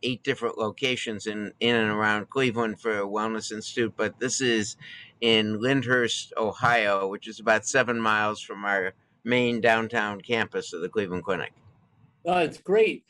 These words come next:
Speaker 2: So I'm gonna give a little bit on, uh, Doctor Roizen's background. And of course, in the audience, uh, you can always log on to the website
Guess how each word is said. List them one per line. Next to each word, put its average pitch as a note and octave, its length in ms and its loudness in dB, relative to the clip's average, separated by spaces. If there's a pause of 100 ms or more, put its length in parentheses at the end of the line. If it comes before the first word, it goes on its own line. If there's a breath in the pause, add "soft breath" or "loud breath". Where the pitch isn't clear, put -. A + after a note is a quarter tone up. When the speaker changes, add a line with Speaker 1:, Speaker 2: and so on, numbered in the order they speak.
(200 soft breath)
Speaker 2:
So G#3 220 4
I'm F#3+ 120 0
gonna A3 260 4
give G3 220 2
a F#3+ 40 -2
little G#3 200 4
bit G3+ 220 0
on, E3+ 280 -2
uh, D3 380 -2
Doctor D#3+ 420 -4
Roizen's E3 440 0
background. E3+ 580 0
And D3 140 -6
of C#3+ 160 -12
course, E3 280 -4
in D3+ 60 -10
the D3 100 -2
audience, D3+ 480 -2
uh, C3+ 280 2
you D3 160 -2
can C#3 320 -8
always C#3+ 400 0
log C#3+ 240 4
on C#3 160 -4
to - 80 -20
the B2+ 80 -6
website C3 640 -2